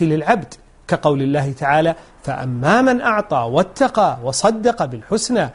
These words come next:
فأسند الفعل إليه، وكذلك قال: "فأما،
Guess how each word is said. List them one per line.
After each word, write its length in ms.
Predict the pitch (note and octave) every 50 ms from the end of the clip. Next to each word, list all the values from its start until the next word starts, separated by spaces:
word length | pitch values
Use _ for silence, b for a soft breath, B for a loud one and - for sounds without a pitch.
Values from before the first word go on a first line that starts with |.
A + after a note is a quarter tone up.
| b b b b b
فأسند 500 | - E3+ D#3+ E3+ E3 - - F3 E3 E3
الفعل 320 | E3 D#3 - A3 G3 G3
إليه، 380 | A3 - A#3+ B3 C#4 D4 C4 D#3 - b b b b b b b b _ _ _
وكذلك 580 | D3+ D3+ - - E3 D3 E3 E3+ F3+ F3 - -
قال: 380 | G3+ - - C4+ C4+ B3+ G#3 -
"فأما، 600 | - - D#3+ D#3 D3 D3+ D#3+ F3+ G3+ G#3 G#3